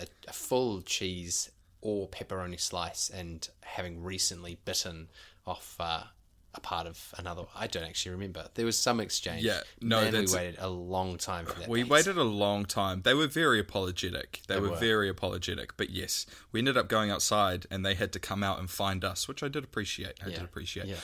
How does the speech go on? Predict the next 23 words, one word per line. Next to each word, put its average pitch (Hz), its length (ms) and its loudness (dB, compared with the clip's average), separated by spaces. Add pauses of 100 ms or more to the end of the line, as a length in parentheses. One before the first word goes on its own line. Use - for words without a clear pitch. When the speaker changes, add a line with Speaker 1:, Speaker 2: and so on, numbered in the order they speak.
(120)
Speaker 2:
But 117 120 4
no, 120 80 6
you're 101 160 4
so 107 180 6
right. 101 320 4
I 101 220 6
just, - 360 -2
uh, 98 280 4 (340)
remember 101 380 2
saying 98 240 2
goodbye 98 340 4
to 101 60 2
you 95 100 2
and 95 80 -2
just 90 160 -2
having 92 280 0
this 95 180 2
cheese 95 320 0
pizza 95 320 -4
shoved 92 400 -2
in 92 100 0
my 92 140 -2
face. - 500 -2